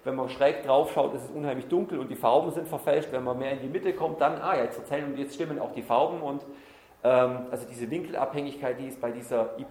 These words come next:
äh, I P S-Technik, die da verwendet wird, die ist fast nicht gegeben und die Auflösung ist unheimlich hoch, man hat mehr als dreihundert Punkte pro Zoll, ähm, ist dieselbe, also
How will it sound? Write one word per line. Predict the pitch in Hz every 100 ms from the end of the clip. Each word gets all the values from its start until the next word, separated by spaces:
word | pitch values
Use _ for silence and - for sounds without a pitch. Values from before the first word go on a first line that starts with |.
| - -
äh, | 117 113 -
I |
P | 123 -
S-Technik, | - - - 160 160 151
die | 160
da | 135
verwendet | 135 127 135 143 143
wird, | 131 -
die |
ist | 123
fast | - 127 -
nicht | 135
gegeben | 117 110 139 151 - - - -
und | 139
die | 147
Auflösung | - 123 - 170 165 170 170 - - - - _ _ _
ist | - 131
unheimlich | 165 151 135 135 123
hoch, | 139
man | 123 113
hat | 117
mehr | 127 139
als | 131 -
dreihundert | - 107 147 143 120 - - -
Punkte | - - 123
pro | - - 123 123 123
Zoll, | - 113 143 214 - - - - _ _ _ _ _ _ _
ähm, | 120 123 120
ist | -
dieselbe, | 139 143 143 110
also | 113